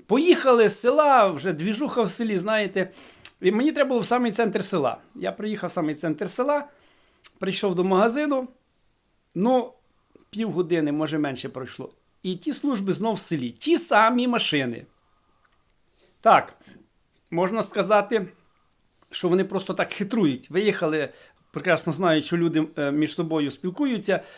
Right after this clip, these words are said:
виїхали і потім назад скочили. Як варіант. Ну, я більше схильний до того, що вони по-, читають ті групи і подивились, люди там почали писати, «Ага, виїхали, все, можна спокійно там ворушитися, ворушитися». То особистий мій досвід.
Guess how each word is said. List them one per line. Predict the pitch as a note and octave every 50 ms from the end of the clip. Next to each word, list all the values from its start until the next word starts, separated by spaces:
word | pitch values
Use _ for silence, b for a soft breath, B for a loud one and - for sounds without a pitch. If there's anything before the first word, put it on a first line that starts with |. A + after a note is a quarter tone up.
| B B B
виїхали | - G3 A#3 A#3+ A3 - G#3+ G3 F#3+
і |
потім | F#3 F#3+ G3 F#3 G3 F#3+
назад | F#3 E3 F3 D3+ D3 -
скочили. | - - D3 C#3 - - C3+ B2+ B2 - -
Як | C3+ C#3+ E3 G3 G3
варіант. | B3 B3 A#3 A#3 G3+ D#3+ C3+ A#2+ G#2+ G#2 - _ b b b b b b b b b b _
Ну, | - D#3+ F#3
я | G#3 B3+ C4+
більше | A#3+ C4+ C4 - - A3
схильний | A3+ - A#3 A3+ A3 G#3 G3
до | F3 G#3
того, | G3+ - C#4 C4+ D4+ A3+
що | - - G3
вони | G3+ G#3 G#3
по-, | G3+ - F#3 - - _
читають | _ - - - - G3 F#3 G#3 G3+ E3+ D#3+ D#3 D#3
ті | - G#3 F3+
групи | F3+ B3+ E4+ E4 E4+ - B3+ A#3+ A#3 -
і | - F3+
подивились, | F3 - G#3 A3+ C#4 C4+ B3 - - G#3+
люди | A3 G#3 F3 E3+
там | E3 E3+ D3+ -
почали | - - - - G3+ G3+
писати, | G3+ G3 - - F3 C#3 C3 - D3
«Ага, | D3+ G#3 G#3+ E3
виїхали, | E3 C4+ F4+ E4 E4 - - B3 A3
все, | F#3+ - B3 A#3+
можна | A3 G#3 G3+ D#3 D3 E3+
спокійно | - - G3+ F#3+ F#3+ F3 D3+ D3 C3+
там | C#3 C3+ D3+
ворушитися, | E3 F#3 F3+ - F3 C3+ - - C3+ D3
ворушитися». | F#3+ F#3+ D#3 - - - - - - - _ _ _ _ _ _ _ _ _ _ _ _ _ - - - b b b b b b b b b b _
То | - A3 B3+ B3+ B3
особистий | B3 A3 - C4+ A3+ G3+ G#3 D#3 - - D#3+ D3
мій | C#3+ C#3+ C#3+ C3 B2+ b b b b b b b b -
досвід. | C#3 G3 G3+ G3+ G3 - A3+ A3 F#3+ - b